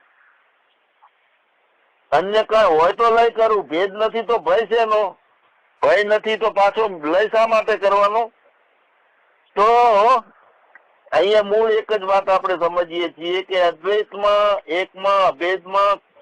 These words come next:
કોઈ ગ્રહણ પકડવાનું નથી કે કાંઈ છોડવાનું નથી. હું આકાશવત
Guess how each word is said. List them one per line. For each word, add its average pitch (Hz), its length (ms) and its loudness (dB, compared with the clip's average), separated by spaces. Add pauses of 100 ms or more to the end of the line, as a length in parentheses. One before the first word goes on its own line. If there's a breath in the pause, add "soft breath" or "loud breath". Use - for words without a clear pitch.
કોઈ 202 380 0 (220)
ગ્રહણ 160 500 0
પકડવાનું 190 760 -2
નથી 190 220 -2
કે 190 140 -4
કાંઈ 180 260 0
છોડવાનું 175 600 0
નથી. - 260 -10 (1500)
હું 240 440 2
આકાશવત 214 1120 2